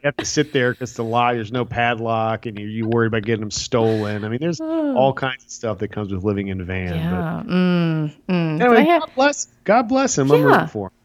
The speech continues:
Speaker 2: Good
Speaker 1: So
Speaker 2: luck to them. And, you know, some people are so sad about Connor, but as you said, lo and behold, Rando Whitney from Nick's season was at that wedding, that magical
Speaker 1: <laughs>
Speaker 2: wedding where everybody was.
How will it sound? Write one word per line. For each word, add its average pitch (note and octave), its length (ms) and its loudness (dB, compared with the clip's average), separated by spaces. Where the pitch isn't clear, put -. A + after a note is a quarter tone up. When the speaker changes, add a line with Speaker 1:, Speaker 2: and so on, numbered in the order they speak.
Speaker 2:
Good F#4+ 260 4
Speaker 1:
So D4+ 60 -2
Speaker 2:
luck C4 240 2
to D4 100 2
them. G3+ 340 2
And, E4+ 200 0
you G4+ 100 4
know, D4+ 380 4
some E4+ 280 2
people E4 380 0
are A#3 220 0
so C#4+ 260 -2
sad C#4 260 0
about B3+ 240 0
Connor, D#4+ 400 -2
but G3 180 -2
as A#3+ 300 -2
you A#3 80 -8
said, A#3+ 560 -4
lo B3+ 340 0
and C4 120 2
behold, A3+ 680 -2
Rando A#3 640 0
Whitney G3 580 -2
from D#3 600 -6
Nick's B3 300 -8
season G#3+ 540 -6
was D4+ 320 -6
at C#4+ 240 -6
that D4+ 240 -6
wedding, G#3+ 520 -2
that G3 260 -4
magical A#3+ 680 -4
Speaker 1:
<laughs> A3+ 80 -2
Speaker 2:
wedding G3+ 500 -4
where F3+ 260 -6
everybody G#3+ 600 -6
was. D3+ 220 -6